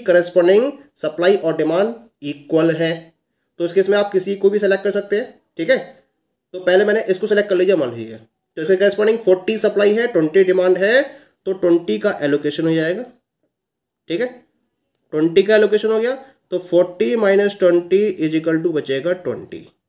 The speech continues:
और यहाँ हो जाएगा twenty minus twenty is equal to zero।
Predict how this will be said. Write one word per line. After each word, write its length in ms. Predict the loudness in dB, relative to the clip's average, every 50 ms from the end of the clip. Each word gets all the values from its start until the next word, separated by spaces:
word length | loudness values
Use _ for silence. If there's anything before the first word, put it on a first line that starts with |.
| _ _ _ _ _ _ _ -8
और 100 | -6 -4
यहाँ 180 | -2 0 2 2
हो 100 | 2 4
जाएगा 320 | 2 2 2 0 0 -2 -2 0 2
twenty 420 | 4 4 4 4 4 2 0 0 2 2 2
minus 360 | 2 2 4 2 2 0 -2 -4
twenty 420 | -2 0 0 0 -2 0 2 2 2 2 2 -2
is 140 | -4 -6 -6 -6
equal 200 | -6 -6 -4 -2
to 100 | -2 -2 -2 0
zero। 180 | -2 -2 -2